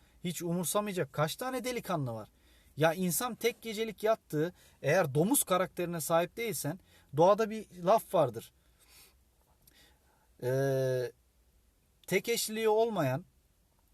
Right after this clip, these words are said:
yani birlikte olduğu o dişiyi kıskanmayan tek canlı domuzdur diye bir laf var.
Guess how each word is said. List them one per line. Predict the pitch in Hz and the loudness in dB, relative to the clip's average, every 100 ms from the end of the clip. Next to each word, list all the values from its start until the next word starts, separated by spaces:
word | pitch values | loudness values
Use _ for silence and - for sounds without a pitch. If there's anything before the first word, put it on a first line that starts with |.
| - | -16
yani | 135 143 165 156 123 127 127 | -2 2 2 -2 -8 -8 -4
birlikte | 175 180 - 233 | -2 -2 2 2
olduğu | 214 175 | 2 2
o | 170 156 | 0 0
dişiyi | 147 165 202 214 | -2 -4 -4 -6
kıskanmayan | 190 - 226 208 165 131 | -4 -4 -4 -2 -2 -2
tek | 131 214 - | -2 -4 -4
canlı | - 165 240 170 | -2 -2 -4 -2
domuzdur | 156 233 214 190 139 | -2 -2 -4 -6 -2
diye | 160 254 | -4 -2
bir | |
laf | 202 269 - | 0 0 0
var. | 147 - | -6 -6